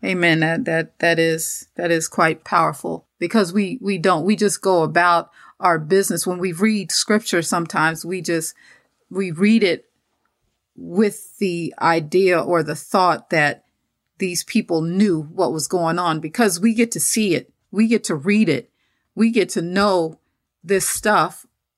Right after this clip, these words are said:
only because it's written down, but they were actually living it. So they were,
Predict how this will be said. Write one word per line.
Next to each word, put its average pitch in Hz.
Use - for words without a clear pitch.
only 202
because 165
it's -
written 170
down, 160
but 165
they 208
were 175
actually 160
living 175
it. 139
So 160
they 185
were, 156